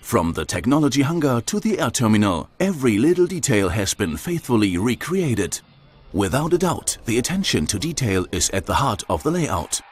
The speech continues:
Over two hundred thousand figures show life in all its facets. It's a world where the law chases criminals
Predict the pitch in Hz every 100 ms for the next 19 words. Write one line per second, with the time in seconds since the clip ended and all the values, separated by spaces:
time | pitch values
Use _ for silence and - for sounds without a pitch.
0 | - 123 117 135 - 220 190 135 117 143
1 | - 139 120 156 - 156 120 87 - -
2 | 165 156 139 98 85 - 101 - 147 135
3 | 147 - 123 - - - - - - -
4 | - 180 - 185 190 98 69 90 90 98
5 | 143 135 92 - 117 - - - 214 156
6 | 101 78 -